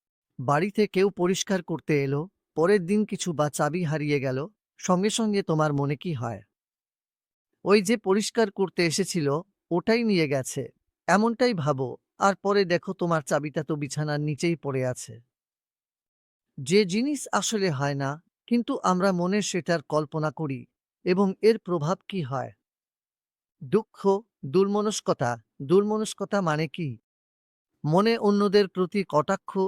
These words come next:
এবং এক ধরনের তিক্ততা। তখন আমাদের মনে হয় ও আমাদের শত্রু, আর সে কার পক্ষে আছে, সেটা আলাদা ব্যাপার। কিন্তু সেটা তো ঢুকে গেল,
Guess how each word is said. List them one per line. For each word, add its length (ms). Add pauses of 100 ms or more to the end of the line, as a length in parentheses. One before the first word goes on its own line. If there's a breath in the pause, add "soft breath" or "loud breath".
এবং 380
এক 260
ধরনের 500
তিক্ততা। 540 (1600)
তখন 360
আমাদের 340
মনে 180
হয় 300
ও 120
আমাদের 300
শত্রু, 460 (180)
আর 120
সে 220
কার 220
পক্ষে 360
আছে, 340 (220)
সেটা 340
আলাদা 380
ব্যাপার। 300 (840)
কিন্তু 280
সেটা 380
তো 140
ঢুকে 340
গেল, 380